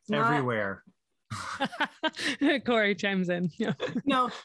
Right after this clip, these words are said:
Speaker 1: hipaa compliant everywhere, of course.
Speaker 3: There we go.
Speaker 1: <laughs>
Speaker 3: There we go.
Speaker 1: Um, so yeah, we just, it started off as a, a spreadsheet that helped us keep track of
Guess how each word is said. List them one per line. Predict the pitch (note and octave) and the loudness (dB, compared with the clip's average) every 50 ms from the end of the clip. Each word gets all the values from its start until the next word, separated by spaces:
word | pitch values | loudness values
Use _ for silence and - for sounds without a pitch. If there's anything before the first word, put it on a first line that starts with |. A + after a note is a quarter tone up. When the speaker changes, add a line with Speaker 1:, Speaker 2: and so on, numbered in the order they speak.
| - | -4
Speaker 1:
hipaa | - G4 G4 G4 E4 D#4+ | -2 -2 0 0 -2 -2
compliant | D#4+ C#4+ B3+ A3+ - - F4 D4+ A#3+ G#3 F#3 - - | -2 -2 -2 -2 0 0 0 2 2 0 -2 -2 -2
everywhere, | F3+ E3 E3 - - E3+ E3 G3+ G#3+ G3+ | -4 -4 -4 -6 -6 -6 -4 -4 -6 -8
of | G3+ - - | -10 -12 -8
course. | - G#3+ - - - - - - | -4 -4 -4 -4 -6 -8 -2 0
Speaker 3:
There | C#4+ C#4+ C#4 | 2 4 4
we | B3 A3+ | 4 4
go. | G#3+ F#3+ G#3+ | 4 2 2
Speaker 1:
<laughs> | G#3+ - - | 2 2 4
Speaker 3:
There | C#4 C4+ A#3 G#3+ | 4 4 4 4
we | G#3 | 2
go. | G3+ F#3+ F#3 F#3+ F3 - _ _ _ _ _ _ _ _ - | 0 -2 -2 -4 -6 -10 _ _ _ _ _ _ _ _ -2
Speaker 1:
Um, | B3 C4 C4 B3+ B3 A#3+ A#3 A3+ A3 G#3+ G#3 G#3+ G#3 G3+ F#3+ - _ _ _ _ _ _ _ _ _ _ _ - - - | 0 2 4 4 4 4 4 2 2 2 0 0 -2 -2 -6 -10 _ _ _ _ _ _ _ _ _ _ _ -20 -20 -14
so | - - - C4+ B3+ B3+ B3 B3 B3 B3 A#3+ A#3+ - - | -8 -2 2 2 4 4 4 4 6 4 4 4 2 0
yeah, | B3 C#4 E4 D4 G#3+ | 0 2 2 2 2
we | G#3+ G#3+ C4 C4+ | 2 2 2 2
just, | A#3 C4+ C4+ C4 C4 - - | 2 2 0 0 0 -2 -2
it | A#3+ G#3+ A3 | -4 -4 -2
started | - - B3 B3 C4 C4+ B3+ | -2 0 0 2 2 2 2
off | A#3+ A#3+ B3 C4+ C#4 - - _ - | 2 2 2 0 -2 -4 -8 _ -4
as | A3+ G#3 G3+ G3+ G3 G3 G3 G3 G3 G3+ G3+ F#3+ - - - - - _ _ _ - - _ _ _ - | -2 -2 0 0 0 0 -2 -2 -4 -6 -8 -8 -10 -10 -10 -12 -14 _ _ _ -20 -20 _ _ _ -4
a, | G#3 G#3 G#3+ G#3 G#3+ G3+ G3+ G3+ G3 G3+ G3+ - _ _ _ _ _ - | -2 0 0 0 0 0 0 0 0 -2 -4 -6 _ _ _ _ _ -6
a | A3+ | -6
spreadsheet | A3 - - - A#3 A#3+ C4 C4+ - - - F3 D#3 D3+ - - _ _ _ _ _ - | -4 -4 -2 0 0 0 2 0 -2 -4 -4 -4 -6 -8 -10 -14 _ _ _ _ _ -6
that | F#3+ F#3+ G#3 G3+ G3+ G#3 G3+ F#3+ - - - - _ - | -4 -2 0 2 2 2 2 0 0 -4 -10 -20 _ -4
helped | - A3+ A3+ A3+ B3 | -2 -2 0 0 0
us | A#3+ A3+ A3 - | 0 0 -2 -4
keep | - - - A3 - - | -6 -6 -6 -6 -6 -8
track | - - A#3+ G#3 G#3 G#3 G#3 G#3+ - - - - | -8 -4 -2 0 0 0 -2 -4 -8 -10 -6 -2
of | G#3 G3+ G3 G3 F#3+ F#3+ G3 G3 G3 G3 | 0 0 0 2 0 0 -2 -2 -4 -6